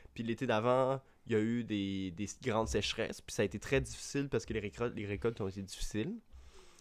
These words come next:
Puis ça, c'est pas des choses que tu peux prévoir. M-, cependant, euh, les, les producteurs, surtout, genre, mettons, les producteurs de légumes, pour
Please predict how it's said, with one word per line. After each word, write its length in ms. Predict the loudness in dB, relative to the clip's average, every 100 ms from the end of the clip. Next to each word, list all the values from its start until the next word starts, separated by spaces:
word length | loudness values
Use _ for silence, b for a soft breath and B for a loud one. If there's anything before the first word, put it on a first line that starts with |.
| b
Puis 120 | -2 2
ça, 100 | 4
c'est 80 |
pas 80 | 8
des 80 | 8
choses 220 | 8 6
que 80 | 6
tu 140 | 6 10
peux 260 | 10 10
prévoir. 800 | 4 4 4 6 6 6 -2 -4 -14 b b 0
M-, 320 | 6 6 6 2
cependant, 760 | 2 6 8 8 6 4 2 -2 b b 0
euh, 480 | 4 4 2 0 0
les, 220 | -2 -6 _ _ _
les 120 | -4 0
producteurs, 880 | 2 0 2 4 4 2 -4 -10 -12 -8
surtout, 320 | -4 -2 0
genre, 180 | 4 4
mettons, 320 | 4 2 2
les 80 | 2
producteurs 400 | 2 2 2 2
de 80 | 0
légumes, 460 | 0 0 0 -2 -10 b b b b b b b -4
pour 300 | 4 6 4